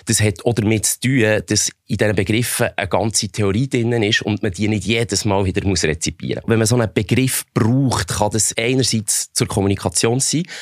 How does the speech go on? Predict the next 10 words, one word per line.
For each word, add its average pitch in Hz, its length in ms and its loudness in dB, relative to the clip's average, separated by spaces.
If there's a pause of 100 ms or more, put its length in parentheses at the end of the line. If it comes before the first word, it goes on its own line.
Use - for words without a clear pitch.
(400)
andererseits 107 460 0
kann 90 120 2
das 90 300 0 (180)
genau 90 300 4
auch 92 320 0
für - 220 -4
so - 240 2
Statuswettbewerbe 104 1200 0
missbraucht 101 460 -2
werden. 90 240 0